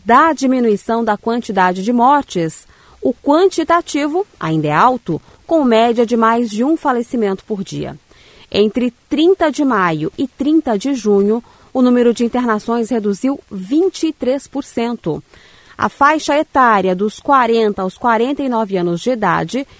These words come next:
compõe o maior quantitativo de pacientes positivados com coronavírus,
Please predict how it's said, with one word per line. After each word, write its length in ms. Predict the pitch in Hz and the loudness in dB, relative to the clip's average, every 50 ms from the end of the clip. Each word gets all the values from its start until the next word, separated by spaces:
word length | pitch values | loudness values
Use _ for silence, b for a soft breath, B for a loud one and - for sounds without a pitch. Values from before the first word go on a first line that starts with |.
| b b b | b b b
compõe 400 | b 254 240 233 - 247 240 247 | b 0 0 0 0 0 2 2
o 40 | 247 | 2
maior 340 | 233 226 214 214 220 226 214 | 2 4 4 4 2 2 0
quantitativo 1080 | - - 262 285 311 311 - - 294 - 294 277 262 - - - 285 277 240 240 226 | -2 -2 -2 -2 -2 -2 -4 -4 -6 -4 -2 -2 -4 -4 -6 -6 -6 -4 -4 -4 -4
de 100 | 208 220 | -4 -4
pacientes 520 | - 220 208 - - 214 208 214 - - | -4 -4 -6 -4 -2 -2 -2 -2 -2 -4
positivados 720 | - 226 214 208 220 226 - 247 214 220 202 208 208 - | -6 -4 -4 -4 -4 -6 -6 -4 -2 0 0 -2 -2 -4
com 120 | - 226 202 | -4 -4 -4
coronavírus, 920 | - 233 220 214 208 220 233 233 202 202 214 226 214 180 165 156 - | -2 -2 -2 0 0 0 0 -2 -2 -2 -2 -2 -2 -2 -4 -6 -8